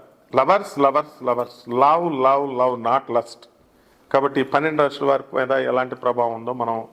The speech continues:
ఈ వీడియోలో ఒక్కొక్కళ్ళని చూద్దాం. మకర రాశి, ఈ మకర రాశి వారందరికీ కూడా మనకి ఏలినాటి శని ప్రభావంలో ఉంది. కాబట్టి ఈ మకర రాశి వాళ్ళు భార్యాభర్తల మధ్య గొడవలు పెట్టుకున్నటువంటి వాళ్ళు ఉన్నారు, కోర్టు సమస్యలకు వెళ్ళినటువంటి వాళ్ళు ఉన్నారు.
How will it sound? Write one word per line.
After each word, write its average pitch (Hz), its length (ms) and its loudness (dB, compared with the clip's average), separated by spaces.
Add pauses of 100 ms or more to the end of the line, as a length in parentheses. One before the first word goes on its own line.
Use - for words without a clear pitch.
ఈ 117 100 -4
వీడియోలో 117 460 2 (320)
ఒక్కొక్కళ్ళని 120 480 0
చూద్దాం. 110 440 0
మకర 139 280 6
రాశి, 185 500 2 (920)
ఈ 139 100 8
మకర 147 420 4
రాశి 180 400 2
వారందరికీ 156 640 0
కూడా 143 440 2 (340)
మనకి 127 280 -2
ఏలినాటి 135 400 2
శని 143 180 -2
ప్రభావంలో 127 580 0
ఉంది. 127 360 -8 (480)
కాబట్టి 139 760 0
ఈ 127 60 4
మకర 127 360 4
రాశి 160 280 2
వాళ్ళు 147 160 0
భార్యాభర్తల 139 720 0
మధ్య 127 480 -2 (580)
గొడవలు 135 300 2
పెట్టుకున్నటువంటి 135 680 -6
వాళ్ళు 123 180 2
ఉన్నారు, 117 220 -2
కోర్టు 131 360 0
సమస్యలకు 139 540 -6
వెళ్ళినటువంటి 117 640 -4
వాళ్ళు 104 260 0
ఉన్నారు. 98 300 -6